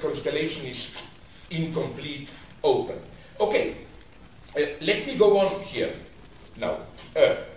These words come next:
in literature, okay, we find this openness and so on. Uh, I quote a lot in my book, I have a whole chapter on it. If you read French a little bit, but some of the,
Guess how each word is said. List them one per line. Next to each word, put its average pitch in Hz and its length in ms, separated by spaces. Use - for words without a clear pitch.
in 196 240
literature, - 640
okay, 170 380
we 170 100
find 170 420
this - 580
openness 127 720
and 113 140
so 117 200
on. 139 260
Uh, 143 40
I 196 200
quote 180 420
a 143 40
lot 165 420
in 135 120
my 127 180
book, 147 260
I 113 60
have 131 180
a 117 40
whole 151 220
chapter 147 420
on 131 120
it. 139 140
If 151 200
you 185 80
read 226 160
French 185 420
a 147 40
little 120 300
bit, 101 200
but 101 160
some - 280
of - 180
the, 120 100